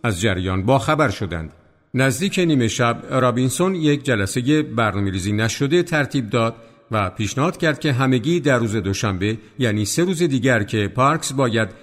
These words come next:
در دادگاه حاضر می‌شد، اتوبوس‌های شهر را تحریم کنند. پس از آن،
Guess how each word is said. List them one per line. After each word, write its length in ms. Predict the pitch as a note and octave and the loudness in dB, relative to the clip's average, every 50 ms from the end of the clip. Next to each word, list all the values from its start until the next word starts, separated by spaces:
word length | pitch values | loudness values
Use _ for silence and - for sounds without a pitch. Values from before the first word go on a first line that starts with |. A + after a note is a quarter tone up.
| - - | -10 -2
در 140 | B2+ B2+ A#2 | 0 0 0
دادگاه 640 | A2+ G#2+ A#2 C#3+ C3+ B2+ A2 G2 D#3 E3 F#3 F3 - - | 2 2 4 4 4 4 2 2 0 0 0 0 -2 0
حاضر 300 | F3+ F3+ E3+ C#3+ D#3+ C#3+ | 0 0 2 2 0 0
می‌شد، 380 | C3 B2+ A2+ - B2 A#2+ A#2 - - - - _ _ _ - | 2 0 0 0 0 -2 -2 -4 -10 -20 -20 _ _ _ -2
اتوبوس‌های 640 | B2+ A2+ - A#2 G2+ G2+ - - D3+ F#3 G3+ F3+ | -2 0 0 -2 -2 -2 -4 -2 -2 -2 0 -2
شهر 320 | - - C#3+ B2 G#2+ F2+ | -2 -2 0 0 -2 -2
را 140 | F#2 F#2+ F2+ | -2 -6 -6
تحریم 480 | - - B2+ A#2+ G#2+ - C#3+ C3+ C#3+ - | -4 -4 -4 -4 -4 -2 -2 -2 -2 -2
کنند. 320 | - - F2+ E2+ E2 D2+ - - _ _ _ _ _ _ _ _ _ _ _ _ _ _ _ _ _ - | -4 -6 -6 -6 -8 -10 -16 -20 _ _ _ _ _ _ _ _ _ _ _ _ _ _ _ _ _ -6
پس 160 | A#2 G#2 - | -4 -2 -2
از 120 | A#2+ - | -4 -2
آن، 220 | - C3+ C#3+ D3 | 0 0 0 0